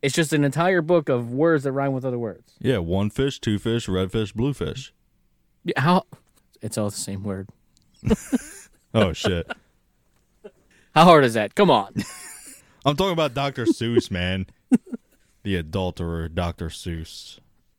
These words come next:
Speaker 1: That was the before times. Did you know it's supposed to be pronounced Seuss?
Speaker 2: No.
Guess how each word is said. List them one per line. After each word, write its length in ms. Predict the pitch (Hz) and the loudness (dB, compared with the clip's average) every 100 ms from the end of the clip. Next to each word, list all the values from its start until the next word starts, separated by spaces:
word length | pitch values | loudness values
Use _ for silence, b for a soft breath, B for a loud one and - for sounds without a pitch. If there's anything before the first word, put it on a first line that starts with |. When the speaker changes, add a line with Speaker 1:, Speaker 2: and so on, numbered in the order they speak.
| _ _ _ _ - _ | _ _ _ _ -20 _
Speaker 1:
That 180 | - 117 | -4 -4
was 220 | 123 120 | -4 -2
the 80 | 131 | -2
before 480 | 120 113 - 104 98 | -2 -4 -4 -4 -4
times. 420 | 107 95 98 104 | -6 -6 -8 -8
Did 180 | - 123 | -6 -2
you 80 | 156 | 0
know 260 | 185 240 | 2 2
it's 100 | 156 | 2
supposed 260 | - 147 143 | 2 2 2
to 60 | 120 | -2
be 480 | 127 127 123 120 110 | 0 0 2 2 0
pronounced 560 | 123 117 113 - - | 0 2 0 0 0
Seuss? 440 | 170 175 - - - _ _ _ _ | 0 0 -4 -10 -14 _ _ _ _
Speaker 2:
No. 340 | 90 101 123 | -6 -6 -6